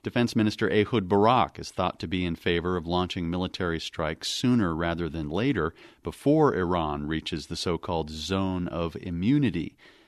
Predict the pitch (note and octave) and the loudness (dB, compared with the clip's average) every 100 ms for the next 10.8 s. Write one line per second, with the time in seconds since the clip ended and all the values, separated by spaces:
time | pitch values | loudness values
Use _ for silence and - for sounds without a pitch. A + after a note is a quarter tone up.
0 | _ F#2+ F2+ E2+ - F2 E2 E2 - E2 | _ -6 -2 -4 -2 -2 0 -2 -4 -4
1 | F2 C#3+ D3 F#2+ D2+ B1 B1+ D2+ E2 E2 | 2 4 4 2 -2 -4 -8 -4 -4 -4
2 | - G2 F2+ F#2+ G2 F#2+ - F2+ E2 - | -2 0 2 2 2 0 -2 -4 -6 -2
3 | A2 G2+ - F2 F2+ E2+ F#2 - F2 G#2+ | -2 -2 -4 -2 0 0 -2 -4 -2 0
4 | F#3 - F#2+ D#2 - F2+ D2+ C#2+ C#2+ D#2+ | 0 0 -2 -2 -4 -6 -4 -6 -6 -4
5 | D#2+ C#2 C#2+ - C2+ C#2 G2 _ - _ | -4 -6 -10 -8 -8 -6 -8 _ -20 _
6 | - E2+ E2 D2+ - G#2 G2+ G2 G#2+ F#2+ | -12 -6 -6 -6 -4 -2 0 0 0 0
7 | F#2 - G2+ F2 E2 D#2 F#2 F2 F2 E2 | -2 0 0 0 -2 -2 -2 0 0 0
8 | E2 F2+ F#2+ E2 - A2 A#2+ - E3 F#3+ | -4 -4 -4 -6 -8 -2 -2 0 0 0
9 | - - D#2+ E2 E2+ E2 D#2+ E2 - F2+ | -2 -12 -6 -4 -2 -2 -4 -6 -6 -8
10 | D#2 D#2 - A#2+ B2 C3 - | -6 -6 -4 0 0 -2 -8